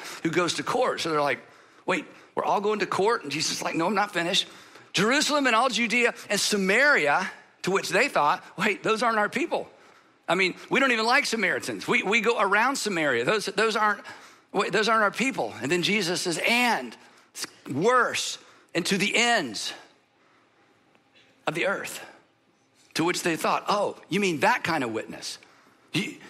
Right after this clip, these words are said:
you mean we're gonna go all over the world and tell people what we've witnessed, what we've seen? And do you really mean the whole world, like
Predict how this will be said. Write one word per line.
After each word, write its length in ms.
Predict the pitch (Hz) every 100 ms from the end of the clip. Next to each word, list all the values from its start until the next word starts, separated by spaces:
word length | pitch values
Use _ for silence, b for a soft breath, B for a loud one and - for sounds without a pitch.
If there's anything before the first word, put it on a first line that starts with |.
| B
you 220 | - 170 254
mean 260 | 247 220
we're 180 | 185 269
gonna 200 | 269 254
go 400 | 233 226 226 208 -
all 240 | 220 262
over 160 | 254 233
the 100 | 240
world 260 | 226 226
and 140 | 202 180
tell 160 | 233
people 320 | 220 220 202 190
what 240 | 196 -
we've 240 | 190 160
witnessed, 1000 | 147 170 254 - 160 147 117 - - -
what 160 | 208 220
we've 220 | 196 170
seen? 720 | - - 262 247 185 110 - - B B B B B -
And 100 | 196
do 60 |
you 120 | 269
really 200 | 269 285
mean 160 | 285 269
the 80 | 214
whole 220 | 220 240
world, 320 | 185 233 254
like 180 | 208